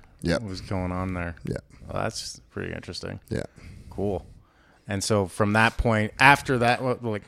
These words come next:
Speaker 2: at what point did you do those in your, uh, recovery time in that five, six year period?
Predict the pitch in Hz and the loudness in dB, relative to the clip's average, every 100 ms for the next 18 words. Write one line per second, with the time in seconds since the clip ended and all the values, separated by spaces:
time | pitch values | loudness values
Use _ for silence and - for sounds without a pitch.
0 | - - - - - - 107 - - _ | -16 -20 -20 -20 -18 -10 -8 -10 -18 _
1 | _ _ 110 123 120 139 127 120 - - | _ _ -6 -6 -4 -2 0 -2 -6 -12
2 | 113 101 101 104 101 101 101 98 95 113 | -10 -6 -2 -2 0 2 0 0 -4 -6
3 | 104 101 98 95 90 - 104 95 90 92 | -4 0 0 0 -2 -6 -8 -8 -6 -8
4 | 95 107 95 95 92 90 90 90 90 - | -4 -4 -2 -4 -4 -6 -6 -4 -6 -6
5 | 90 90 - 90 - 95 - 90 90 87 | -8 -4 -4 -6 -6 -8 -8 -10 -8 -10